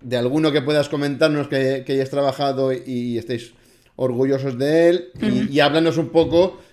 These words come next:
Speaker 1: de la otra parte de Gusta, de, de, de Kevin, de tu socio, porque, eh,
Speaker 2: Claro.
Speaker 1: si es el director creativo, tendrá gran parte también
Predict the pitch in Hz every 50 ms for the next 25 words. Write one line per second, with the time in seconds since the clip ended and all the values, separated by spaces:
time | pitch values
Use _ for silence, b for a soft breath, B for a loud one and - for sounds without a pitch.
0 | B B _ - 135 123 151 139 135 143 139 131 131 131 131 131 139 123 156 160
1 | 151 139 135 160 151 127 - 143 127 123 123 135 175 180 175 - 180 151 156 123
2 | 127 123 120 117 - - 120 120 113 117 117 117 113 113 104 110 110 101 110 104
3 | 107 135 147 156 160 170 151 135 120 101 120 120 147 151 131 139 151 156 165 175
4 | 170 B B B B B B B B B _ - 135 135 113 107 123 131 123 120
5 | 113 - - - - _ - - 120 113 113 110 107 107 107 107 101 101 101 95
6 | 98 - - - - 143 143 131 160 156 151 160 160 156 170 160 - 160 156 151
7 | 147 131 160 160 160 170 185 156 160 156 151 147 156 151 165 175 175 170 160 -
8 | 170 160 143 123 160 - 156 147 143 143 151 143 139 139 120 120